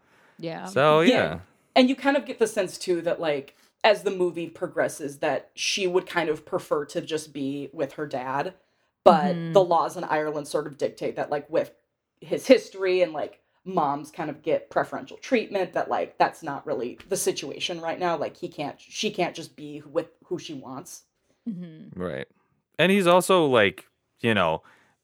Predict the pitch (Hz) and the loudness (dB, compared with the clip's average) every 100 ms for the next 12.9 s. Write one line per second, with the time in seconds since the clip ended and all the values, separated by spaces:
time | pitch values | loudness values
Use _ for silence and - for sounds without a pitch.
0 | - 117 127 120 - - 127 120 101 90 | 2 6 8 8 4 -6 0 2 2 0
1 | 71 92 90 90 92 92 - 90 85 82 | -2 -4 -2 0 2 2 -2 -4 -2 -2
2 | - - 85 92 92 85 90 90 82 - | -8 -18 -8 -4 -2 0 -2 -2 -6 -8
3 | - 85 87 85 80 85 76 - _ _ | -8 -4 -4 -4 0 0 -2 -12 _ _
4 | _ - - 175 - - 156 - - - | _ -14 -6 -4 -6 -14 -12 -10 -8 2
5 | 104 98 - 95 90 101 107 - 139 180 | 4 4 4 4 6 6 2 2 4 6
6 | 175 147 107 110 135 139 127 113 104 - | 6 4 2 4 6 6 6 4 4 -6
7 | - - 92 - 131 120 107 - 90 82 | -16 -14 -10 0 4 4 2 2 0 4
8 | 98 92 - 113 98 - 90 85 85 - | 6 6 6 6 6 0 -4 -2 -6 0
9 | 80 80 - 82 85 110 113 87 95 - | 0 -2 -2 0 4 2 2 0 0 0
10 | 226 214 190 170 151 92 _ - 90 - | -2 -2 -2 -4 -2 -2 _ -2 -2 2
11 | 92 90 - _ _ 117 123 _ _ 135 | 2 2 0 _ _ 0 0 _ _ 4
12 | - _ _ - 147 117 - 57 50 | 4 _ _ 0 2 2 0 -8 -14